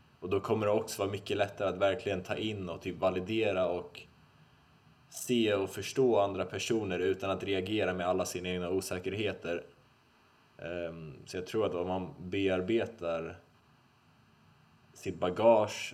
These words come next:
och de bitarna så blir det mycket lättare att, ja, men kunna se och validera andra personer. Och det blir extra,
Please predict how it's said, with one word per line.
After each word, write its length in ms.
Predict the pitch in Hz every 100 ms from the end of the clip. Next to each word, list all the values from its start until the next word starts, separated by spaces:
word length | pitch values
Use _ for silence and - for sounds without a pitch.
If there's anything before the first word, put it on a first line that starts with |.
| -
och 720 | 92 90 87 87 82 - - - _ _ _ _ _ _ _ _ _
de 300 | 90 98 95
bitarna 440 | 92 92 92 95 90
så 120 | 90
blir 220 | 87 101
det 60 | 85
mycket 280 | 87 - 90
lättare 400 | 87 - - 87
att, 460 | 85 - - - - _ _ - _ _ _ _ _ _ _ _ _
ja, 60 | 85
men 120 | 82
kunna 240 | - 85 82
se 280 | - 92
och 80 | 85
validera 560 | 82 87 90 80 67 64
andra 280 | 82 80 -
personer. 440 | - - - - - - - - - - - _ _ _ - _ - _ _ _ _ _ _ _ _ _ _ _ -
Och 140 | 95
det 80 | 98
blir 300 | 98 117 110
extra, 440 | 110 - - 117